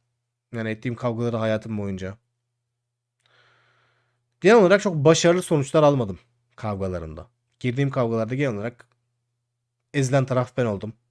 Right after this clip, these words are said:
Bu da yıllar içerisinde özgüvenimi giderek düşürdü. Her girdiğim kavgada daha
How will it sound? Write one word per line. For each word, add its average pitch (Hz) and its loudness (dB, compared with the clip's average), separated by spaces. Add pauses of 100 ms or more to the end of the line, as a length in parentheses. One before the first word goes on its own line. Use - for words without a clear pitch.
(220)
Bu 127 0
da 131 4
yıllar 127 2
içerisinde 117 -6
özgüvenimi 123 -2
giderek 117 -2
düşürdü. 107 -8
Her 123 2
girdiğim 107 -4
kavgada 107 -4
daha 101 -2